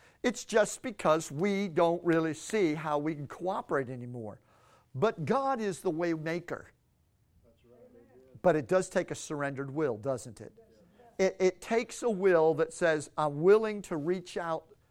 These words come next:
I can get a hold of him when I can't get a hold of you. When I can't figure out how to be one with you, I can be one with him, willing to be one with you."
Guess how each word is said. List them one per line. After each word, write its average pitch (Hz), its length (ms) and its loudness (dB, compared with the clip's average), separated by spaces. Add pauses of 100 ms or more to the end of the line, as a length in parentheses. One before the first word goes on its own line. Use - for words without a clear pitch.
(280)
I 214 140 8
can 190 240 -2
get 208 180 6
a 170 40 4
hold 180 300 4
of 151 80 -4
him 180 220 -6
when 143 140 -8
I 127 100 -4
can't - 280 -10
get 175 160 0
a 143 60 2
hold 131 260 -4
of 117 80 -8
you. 127 320 -4 (1500)
When 160 140 0
I 254 140 6
can't 240 240 2
figure 214 240 2
out 185 140 4
how 202 140 0
to 180 80 2
be 160 180 -2
one 175 340 0
with 156 160 -4
you, 180 220 0
I 151 80 2
can 139 160 -10
be 175 180 -2
one 156 300 0
with 147 240 -4
him, 165 320 -2 (340)
willing 170 560 4
to 160 120 -8
be 143 160 -4
one 139 320 0
with 135 140 -6
you." 123 380 -6